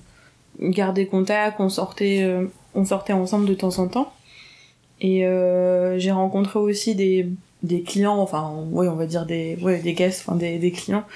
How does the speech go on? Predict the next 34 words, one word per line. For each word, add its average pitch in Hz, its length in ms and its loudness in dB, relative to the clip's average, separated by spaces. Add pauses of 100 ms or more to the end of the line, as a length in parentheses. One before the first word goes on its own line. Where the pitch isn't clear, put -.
(600)
qui - 140 -4
étaient 185 220 0
là 196 160 0
pendant 180 280 0
deux, 185 140 2
trois 190 240 -2
jours, 208 380 0
et 190 80 0
donc, 180 240 -4
euh, 180 100 2
de 180 100 2
fil 190 220 -2
en 180 140 2
aiguille, 196 360 2
on 175 220 0
a 175 100 -2
papoté, 180 600 2
et 202 60 0
puis 180 300 -2
du 175 140 -2
coup, 190 240 -2
on, 170 260 -4 (800)
on, 170 680 0
on 170 200 0
a 175 80 2
gardé 170 300 0
contact, 196 580 0
on 180 100 -2
s'est 180 120 -4
fait 175 140 -4
des 170 140 -2
restos, 190 720 0
enfin, 180 220 -4
on, 175 300 -2